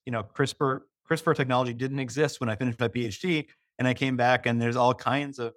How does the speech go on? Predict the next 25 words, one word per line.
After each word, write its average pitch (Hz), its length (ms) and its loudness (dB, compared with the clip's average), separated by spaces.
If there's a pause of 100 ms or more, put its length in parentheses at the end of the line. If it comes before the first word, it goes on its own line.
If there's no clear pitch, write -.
(120)
complicated 113 720 -4
techniques, 165 480 -8 (320)
and 123 100 0
I 131 80 4
learned 143 260 2
it, 156 40 6
and 139 120 0
that's 131 140 -2
what 135 100 6
I - 20 4
use 131 240 0
on 127 60 0
a 123 40 -4
daily 123 180 -4
basis 120 340 -6
in 120 60 -10
my 113 120 -4
lab 117 240 0
right 117 180 -4
now. 117 280 -6
And 95 100 -10
so 104 380 -2 (360)
I 113 120 -2
think 139 320 -4
there's, 113 380 0